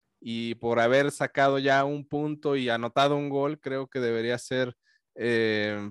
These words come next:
pues, lo necesario, lo suficiente para que el equipo vaya y gane, aunque la realidad es que Tijuana, pues, es, es la mejor defensa, no, no ha recibido gol este torneo,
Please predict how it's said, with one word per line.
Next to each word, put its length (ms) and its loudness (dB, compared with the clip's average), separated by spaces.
pues, 600 -6
lo 340 0
necesario, 500 0
lo 260 2
suficiente 480 -2
para 220 4
que 120 -8
el 60 -2
equipo 320 -2
vaya 240 2
y 80 -2
gane, 420 -6
aunque 480 -4
la 120 -2
realidad 280 0
es 100 0
que 120 -10
Tijuana, 500 -2
pues, 120 -4
es, 80 2
es 100 0
la 100 4
mejor 260 0
defensa, 440 0
no, 120 -2
no 200 -2
ha 20 0
recibido 420 -2
gol 160 -2
este 180 -8
torneo, 500 -4